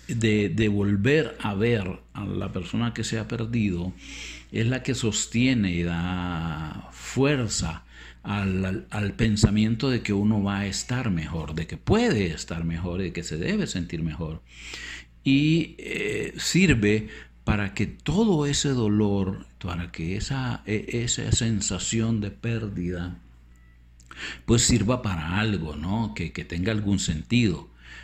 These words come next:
Eh, permite poder sentir que la vida, pues, aún espera algo importante y trascendente de cada uno de nosotros. Buscar y encontrar una misión que cumplir es el gran estímulo que alimenta esa esperanza.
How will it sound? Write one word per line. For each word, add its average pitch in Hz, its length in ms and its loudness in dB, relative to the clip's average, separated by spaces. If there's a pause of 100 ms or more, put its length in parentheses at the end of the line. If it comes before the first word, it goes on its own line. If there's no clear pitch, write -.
(140)
Eh, - 300 -10 (160)
permite 95 420 0
poder 104 300 0
sentir 98 360 0
que 104 120 -4
la 95 120 -2
vida, 90 840 -4 (400)
pues, - 240 -2
aún 98 300 -4
espera 98 420 -2
algo 92 180 -2
importante 98 680 0
y 90 40 0
trascendente 90 680 -2
de 80 100 -4
cada 85 300 -2
uno 82 300 0
de 82 80 -2
nosotros. 82 680 -6 (520)
Buscar 139 520 2
y 110 100 6
encontrar 92 540 0
una 98 160 2
misión 101 400 2
que 101 140 -4
cumplir 107 480 0
es 87 160 -2
el 85 400 -2
gran 98 240 0
estímulo 87 760 0
que 80 400 -4 (380)
alimenta 85 720 -2
esa 82 300 0
esperanza. 65 840 -8